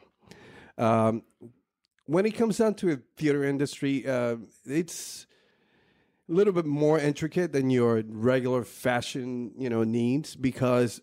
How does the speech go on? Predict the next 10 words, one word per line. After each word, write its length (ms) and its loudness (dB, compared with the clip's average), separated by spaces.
everything 680 0
is 360 0
so 1000 -2
different 800 0
from 220 -2
the 80 2
standpoint 880 -2
of 260 -2
creativity. 960 -4
Uh, 400 -2